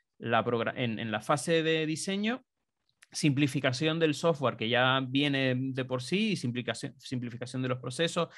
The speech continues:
se va a ir todo a la nube, ¿vale? Va, cada vez vamos a usar menos archivos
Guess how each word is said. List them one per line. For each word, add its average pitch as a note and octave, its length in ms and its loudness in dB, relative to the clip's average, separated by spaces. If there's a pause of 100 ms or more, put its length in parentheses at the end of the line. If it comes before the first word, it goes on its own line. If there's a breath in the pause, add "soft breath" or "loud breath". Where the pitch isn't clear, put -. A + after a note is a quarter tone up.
(140)
se B2+ 200 4
va C3 120 6
a C#3 60 4
ir C3+ 220 2
todo C3+ 320 4
a A2+ 40 4
la A2 160 2
nube, C#3+ 420 0 (300)
¿vale? B2+ 300 0
Va, A2+ 400 -2 (500 soft breath)
cada C3+ 260 6
vez D3 160 4
vamos D3+ 260 2
a C#3+ 60 2
usar C#3+ 280 2
menos C#3 320 0
archivos B2+ 680 0